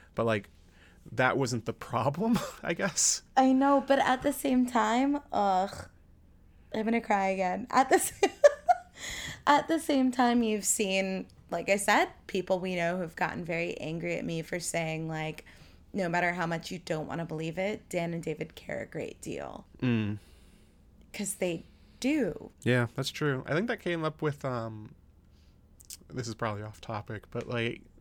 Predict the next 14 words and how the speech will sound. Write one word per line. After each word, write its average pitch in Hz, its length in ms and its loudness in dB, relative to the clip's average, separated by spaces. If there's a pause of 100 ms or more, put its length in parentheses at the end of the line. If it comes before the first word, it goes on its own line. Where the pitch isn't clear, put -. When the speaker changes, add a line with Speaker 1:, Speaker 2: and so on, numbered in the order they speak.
(100)
Speaker 1:
the 120 180 0
creator 123 640 -2
of, 110 300 -6
um, 101 580 -6 (100)
Dexter. 175 440 -4 (320)
Speaker 2:
Oh. 311 400 0
Speaker 1:
Or 285 80 6
I 247 40 6
think - 140 4
a - 60 4
friend 123 240 -2
of 117 80 -4
ours, 110 340 -2
uh, - 60 -6